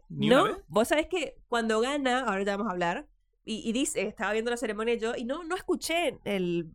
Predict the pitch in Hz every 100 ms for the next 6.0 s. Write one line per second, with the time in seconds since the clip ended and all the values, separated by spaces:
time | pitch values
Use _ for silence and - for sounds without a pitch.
0 | - 180 185 208 196 190 190 - 208 214
1 | 226 330 302 349 277 240 170 160 208 233
2 | 226 220 185 - _ _ 294 370 381 392
3 | 392 427 415 - 440 440 370 339 349 440
4 | 294 190 151 135 131 170 175 160 147 147
5 | - 143 - 143 247 277 302 - 254